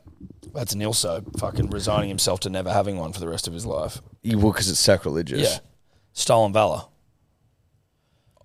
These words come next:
Speaker 2: I'm, I'm, I was very confused by that in the punters dribbler, seeing Nilso wearing a baggy green.
Speaker 1: Yeah, there was someone else as well.
Speaker 2: Who else was wearing one?
Speaker 1: Someone else was wearing one.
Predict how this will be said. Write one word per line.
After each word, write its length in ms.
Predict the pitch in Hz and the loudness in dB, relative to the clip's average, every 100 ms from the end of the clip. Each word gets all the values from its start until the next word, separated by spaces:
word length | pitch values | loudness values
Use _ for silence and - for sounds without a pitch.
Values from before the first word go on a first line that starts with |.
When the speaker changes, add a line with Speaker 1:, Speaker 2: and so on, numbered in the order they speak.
| _ | _
Speaker 2:
I'm, 320 | 110 117 113 | 6 8 6
I'm, 280 | 71 120 113 | 6 4 8
I 80 | 117 | 6
was 200 | 139 123 | 8 4
very 340 | 104 143 160 | 6 8 8
confused 600 | 165 135 - - 120 131 | 6 0 2 6 6 6
by 200 | 107 82 | 6 6
that 140 | 82 76 | 6 4
in 40 | |
the 60 | 85 | 4
punters 320 | - 95 90 | 2 2 -2
dribbler, 320 | 98 92 80 | -2 -2 2
seeing 320 | 90 95 90 87 | 4 4 2 2
Nilso 440 | 92 - 85 80 | 2 4 4 2
wearing 420 | 87 92 90 90 | 0 2 4 2
a 40 | 85 | -2
baggy 340 | 92 82 110 | -2 -2 -4
green. 540 | 85 78 78 80 82 101 _ _ _ - - - - - - | -6 -4 -4 -4 -6 -12 _ _ _ -18 -12 -8 -4 -4 -4
Speaker 1:
Yeah, 140 | - 156 | 4 8
there 100 | 151 | 8
was 100 | 151 | 8
someone 260 | 190 190 | 6 8
else 240 | 143 175 127 | 8 6 4
as 140 | 110 | 4
well. 360 | 117 143 107 - _ _ _ _ _ _ _ _ _ _ _ _ _ | 8 8 6 2 _ _ _ _ _ _ _ _ _ _ _ _ _
Speaker 2:
Who 160 | 123 | 4
else 200 | 113 139 | 6 6
was 140 | - 95 | 4 4
wearing 260 | 95 80 58 | 2 2 -2
one? 80 | |
Speaker 1:
Someone 260 | 57 151 165 | 4 6 8
else 240 | 156 170 | 8 6
was 100 | 139 120 | 2 4
wearing 300 | 117 107 98 | 6 6 4
one. 220 | 95 | 0